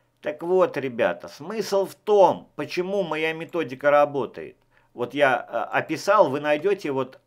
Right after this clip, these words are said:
S P B тире тут точка ру, вверху ссылка.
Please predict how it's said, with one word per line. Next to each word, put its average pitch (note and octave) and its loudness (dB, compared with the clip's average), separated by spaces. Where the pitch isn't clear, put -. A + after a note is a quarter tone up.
S C#3+ 2
P - -4
B D3+ -2
тире C#3+ -4
тут C#3 -10
точка D3 -6
ру, G#3 -2
вверху C#3+ -8
ссылка. D3 -12